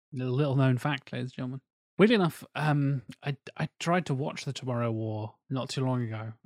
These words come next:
and I gave up, like, twenty minutes in, and I was like,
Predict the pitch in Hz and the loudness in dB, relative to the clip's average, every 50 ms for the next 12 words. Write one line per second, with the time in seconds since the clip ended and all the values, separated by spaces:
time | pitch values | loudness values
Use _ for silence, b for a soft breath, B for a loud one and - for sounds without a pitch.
0 | _ - 135 131 131 127 123 120 - - 139 135 143 123 - 135 127 - - 127 | _ -8 -4 -2 -2 -2 -2 -2 0 0 0 0 0 -2 -2 -4 -6 -6 -6 -6
1 | 117 - - - 147 135 147 143 127 123 123 120 120 - 123 117 113 110 110 113 | -6 -6 -4 -4 -2 -2 0 0 0 0 -2 -2 -4 -4 -4 -4 -4 -4 -6 -6
2 | 113 117 120 117 131 123 131 | -6 -6 -6 -6 -6 -6 -8